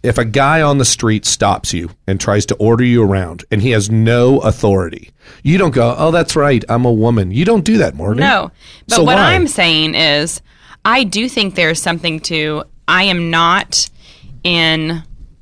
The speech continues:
Speaker 2: well, I guess this would go back, this would go back to the order of the church. Um,
Speaker 1: No, but now you're putting it in structures that are outside of gender.
Speaker 2: Well, you said leaders in the church.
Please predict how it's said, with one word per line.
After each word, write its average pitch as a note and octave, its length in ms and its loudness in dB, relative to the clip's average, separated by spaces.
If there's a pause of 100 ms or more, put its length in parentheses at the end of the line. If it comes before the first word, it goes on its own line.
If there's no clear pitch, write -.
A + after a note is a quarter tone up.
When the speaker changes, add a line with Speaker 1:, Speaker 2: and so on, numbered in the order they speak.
(640)
Speaker 2:
well, B3+ 160 -2
I C4+ 60 -2
guess D#4+ 220 -6
this A#3+ 120 -6
would G#3+ 80 -6
go F#3+ 80 0
back, F3 160 0
this E3+ 240 0
would G3+ 100 -4
go G#3 80 -4
back A3 140 -2
to G3 80 -8
the F#3+ 80 -4
order D#3+ 300 0
of - 80 -6
the C#3+ 60 -10
church. - 460 -2 (680)
Um, D#3 560 -2
Speaker 1:
No, - 80 -2
but G#2 140 -2
now A#2+ 140 2
you're D3 120 2
putting D3 320 0
it C3+ 120 2
in A2 260 0
structures F#2 840 -6 (240)
that G#2 160 0
are G#2 140 -2
outside A2 600 0
of F#2 120 -8
gender. F2+ 460 -8 (420)
Speaker 2:
Well, A3 180 2
you G3+ 240 0
said F3+ 240 -2
leaders F3 340 0
in E3 60 -4
the C#3+ 80 -2
church. - 500 -6